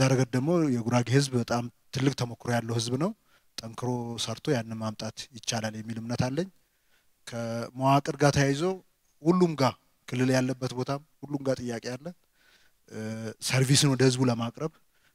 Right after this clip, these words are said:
ወደፊት ጠንክረን ቀበሌዎች ላይ ከሰራን እና ህዝቡ ሰርቪሱ እንዲደርሰው ካደረግን፣ ልማት ካረጋገጥን፣ እ፣ ኢትዮጵያኖች ሁሉም ቦታ በነፃነት በደንብ ሰርቶ የሚቀየሩበትን አውድ እየፈጠርን ከሄድን፣ እ፣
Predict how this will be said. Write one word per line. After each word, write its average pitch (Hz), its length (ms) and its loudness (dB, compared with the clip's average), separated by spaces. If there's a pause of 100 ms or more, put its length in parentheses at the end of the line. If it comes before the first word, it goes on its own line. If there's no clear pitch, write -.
(140)
ወደፊት 139 400 0 (180)
ጠንክረን 123 460 -2
ቀበሌዎች 123 400 -2
ላይ 117 160 -4
ከሰራን 120 420 -6 (960)
እና 117 140 -6 (100)
ህዝቡ 117 260 2 (300)
ሰርቪሱ 120 420 -2
እንዲደርሰው 117 480 -4
ካደረግን፣ 123 460 -4 (420)
ልማት 123 260 2
ካረጋገጥን፣ 123 640 -4 (600)
እ፣ 107 60 -12 (480)
ኢትዮጵያኖች 135 540 0
ሁሉም 147 260 4
ቦታ 131 200 2 (840)
በነፃነት 127 520 -2
በደንብ 120 280 -2 (260)
ሰርቶ - 340 -8
የሚቀየሩበትን 120 840 -4
አውድ 113 260 -6 (440)
እየፈጠርን 123 540 -2
ከሄድን፣ 135 360 0 (560)
እ፣ 110 60 -20